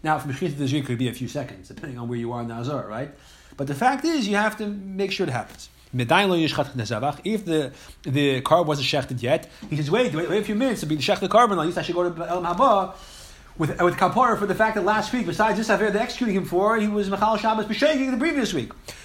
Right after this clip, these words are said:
But Allah, if you don't do that, you don't wait until the carbon is offered, and you do the execution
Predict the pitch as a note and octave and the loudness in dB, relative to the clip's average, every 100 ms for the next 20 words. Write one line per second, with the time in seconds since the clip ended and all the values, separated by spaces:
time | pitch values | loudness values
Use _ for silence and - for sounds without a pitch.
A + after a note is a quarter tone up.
0 | - F3+ G#3 F3+ - F#3+ F#3+ F3+ D#3+ D#3+ | -4 4 6 6 4 4 4 4 2 2
1 | D#3 C3 B2 C3+ D#3 G3+ F3+ D3+ C3+ A3 | 0 -2 0 4 6 6 4 2 2 4
2 | A3+ D3+ E3 F3+ E3+ D#3 C#3+ B2+ C3+ B2 | 4 4 2 0 0 0 0 0 0 0
3 | - G#3 G3+ G3 E3+ - - - C3+ C#3 | 4 4 6 6 4 -2 -14 -6 -4 0
4 | D3 C#3+ D#3+ D3+ C#3 C3 C#3 B2+ C3 B2 | 2 2 2 2 0 -2 0 2 2 -2